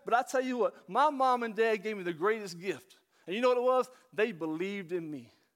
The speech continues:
until this day. They still believe in me. And they're not together, they're divorced, but I tell you one gift they gave me.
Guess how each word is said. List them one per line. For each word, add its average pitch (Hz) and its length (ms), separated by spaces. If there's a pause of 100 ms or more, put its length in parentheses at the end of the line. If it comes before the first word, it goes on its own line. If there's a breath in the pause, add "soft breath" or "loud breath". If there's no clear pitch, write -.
(120)
until 196 300
this 175 200
day. 147 280 (520)
They 202 120
still 208 320
believe 156 320
in 135 140
me. 117 160 (840)
And 143 100
they're 233 160
not 226 140
together, 214 380
they're 214 160
divorced, 190 480
but 220 160
I - 40
tell 247 100
you 233 80
one 233 160
gift 226 120
they 233 80
gave 220 240
me. 170 100